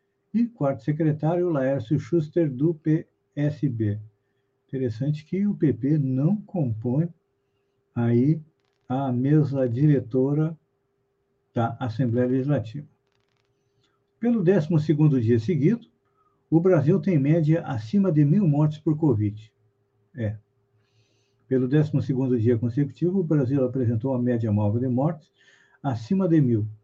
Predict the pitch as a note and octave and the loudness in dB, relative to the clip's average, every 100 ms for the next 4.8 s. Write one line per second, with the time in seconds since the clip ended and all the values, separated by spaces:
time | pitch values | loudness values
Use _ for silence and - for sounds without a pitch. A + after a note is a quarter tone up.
0 | _ _ - D3+ D3 C3 E3 A3 G3 - | _ _ -2 2 4 4 2 4 2 0
1 | D3+ - E3 D3+ C#3 D#3+ A#2+ C#3 D3+ - | -4 -2 0 0 0 0 0 2 0 0
2 | D3+ - _ _ _ _ _ - C3+ A2 | -2 -4 _ _ _ _ _ -4 0 2
3 | C#3 C3+ - - D3 C3 A2+ D#3+ D3+ B2+ | 2 0 -8 -6 -2 -2 -2 -2 -2 0
4 | A2 B2 A#2+ C#3+ A2+ G#2 F#2+ | 0 0 -2 -2 0 0 -4